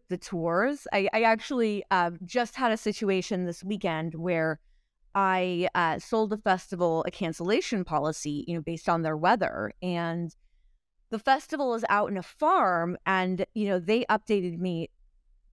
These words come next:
pretty much the day that they were loading in saying, "We've been rained out all week.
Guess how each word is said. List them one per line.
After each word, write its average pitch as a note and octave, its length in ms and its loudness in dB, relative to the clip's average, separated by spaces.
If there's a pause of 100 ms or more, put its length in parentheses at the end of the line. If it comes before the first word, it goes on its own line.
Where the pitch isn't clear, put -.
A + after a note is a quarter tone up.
(300)
pretty G4 240 2
much A#3+ 240 4
the G3 180 -2
day G3+ 300 2
that F3+ 200 -4
they F#3+ 120 2
were F3+ 140 0
loading E3+ 360 2
in G#3 220 0
saying, E3+ 440 -4
"We've F#3+ 280 -2
been E3+ 380 -2
rained D#3+ 280 -2
out F3 220 2
all B3 180 2
week. G3+ 500 -4